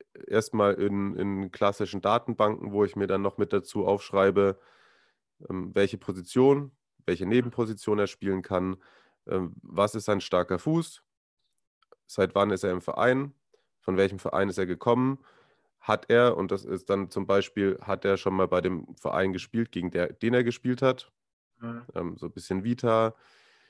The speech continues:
Speaker 1: Mm. Aber wie lang geht sein Vertrag, wenn sein Vertrag ausläuft? Hat er eine, ist er exorbitant, äh,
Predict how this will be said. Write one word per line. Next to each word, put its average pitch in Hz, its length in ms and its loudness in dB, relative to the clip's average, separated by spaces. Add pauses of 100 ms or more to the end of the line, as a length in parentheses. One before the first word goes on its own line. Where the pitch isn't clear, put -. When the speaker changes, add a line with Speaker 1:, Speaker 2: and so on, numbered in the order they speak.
(840)
Speaker 1:
Mm. 90 960 -4 (2250)
Aber 92 600 -6
wie 98 80 -4
lang 104 180 2
geht 117 160 2
sein 110 140 2
Vertrag, 92 420 0
wenn 98 80 0
sein 92 160 -2
Vertrag 92 400 -2
ausläuft? 98 560 0
Hat 101 100 -2
er 104 60 4
eine, 104 200 2
ist 98 120 -2
er 104 160 2
exorbitant, 98 840 -4
äh, 101 460 2